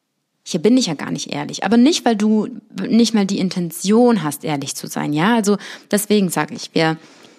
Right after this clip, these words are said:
es gibt Menschen, die manipulieren bewusst, auch wenn das aus eine, vielleicht eine Schutzstrategie ist oder eben aus einer Verletzung heraus passiert. Aber ich meine, manche manipulieren wirklich bewusst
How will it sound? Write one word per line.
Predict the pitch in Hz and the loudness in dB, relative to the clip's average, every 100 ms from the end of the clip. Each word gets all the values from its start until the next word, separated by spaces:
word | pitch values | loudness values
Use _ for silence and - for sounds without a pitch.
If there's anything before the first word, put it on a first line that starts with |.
| - - | -20 -8
es | 185 - | -6 -4
gibt | 175 | 0
Menschen, | 190 208 - 196 | 2 2 2 2
die | 175 | 2
manipulieren | 165 156 - 175 185 196 185 175 | 2 0 -2 0 2 2 -2 -2
bewusst, | 165 147 147 190 233 - - - _ _ - | -4 -2 0 0 0 -6 -8 -10 _ _ -4
auch | 165 160 | -2 0
wenn | 160 | 0
das | 156 151 - | 0 -2 -4
aus | 151 147 - - | -4 -4 -8 -6
eine, | 156 151 | -2 -2
vielleicht | - 151 151 | -2 -6 -4
eine | 156 | -4
Schutzstrategie | - 160 - 180 185 160 196 | -4 -4 -4 -4 -4 -2 0
ist | - 214 - | 0 -2 -2
oder | 156 147 | -4 -4
eben | - 156 151 151 147 _ _ _ _ _ - - | -4 -2 0 -2 -4 _ _ _ _ _ -10 -2
aus | 165 | 0
einer | 147 147 | 0 0
Verletzung | 156 143 147 180 | -2 -2 -2 -2
heraus | 165 180 180 - | 0 0 0 -2
passiert. | 175 - 220 208 | -6 -4 -2 0
Aber | - | -2
ich | - | -2
meine, | 160 - | -2 0
manche | 160 160 170 | -2 -2 -2
manipulieren | 160 156 - 165 160 | -2 -2 -2 -2 0
wirklich | 185 - | -2 -2
bewusst | 147 131 160 226 - - | -6 -2 0 0 -2 -8